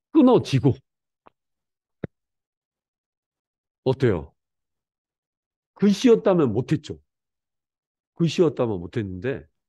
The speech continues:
평범한 레이어처럼 보이니까, 지우개를 아시는 분들은 또 지우개로 구멍을 뻥뻥 내시는 분도 있죠.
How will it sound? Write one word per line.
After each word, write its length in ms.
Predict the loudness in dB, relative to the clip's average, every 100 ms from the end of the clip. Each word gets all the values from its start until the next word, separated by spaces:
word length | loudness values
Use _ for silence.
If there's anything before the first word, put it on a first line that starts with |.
| _ _
평범한 760 | -4 0 0 4 4 2 -4 -6
레이어처럼 580 | -4 -2 -4 -10 -14
보이니까, 680 | -14 -16 -16 -16 -12 -12 -14 _ _ _ _ _ _ _ _ _ _ _ _ _ _ _ _
지우개를 680 | -8 -2 -2 0 2 4 4
아시는 440 | 2 -2 -2 -2
분들은 340 | -2 -2 -4 -2
또 140 | -8
지우개로 600 | -8 -8 -6 -2 -2 -2
구멍을 360 | -8 -10 -10 -8
뻥뻥 320 | -8 -8 -6 -8
내시는 340 | -10 -14 -20
분도 200 | -20 -20
있죠. 360 | -20 -20 -20